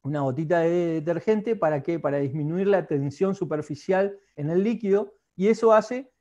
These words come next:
que la mosca no pueda volar, no pueda volar más, y entonces se mo-,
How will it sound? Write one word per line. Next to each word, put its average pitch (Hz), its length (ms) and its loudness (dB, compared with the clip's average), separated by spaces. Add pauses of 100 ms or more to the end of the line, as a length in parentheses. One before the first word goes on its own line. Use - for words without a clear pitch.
(140)
que 208 320 4 (120)
la 147 180 -2
mosca 190 300 2
no 190 200 -2
pueda 240 300 6
volar, 170 580 2 (500)
no 143 240 -6
pueda 233 500 4 (220)
volar 160 600 0 (180)
más, 208 460 -2 (100)
y 151 60 -10
entonces 165 320 -8
se 156 100 -8
mo-, 156 220 -8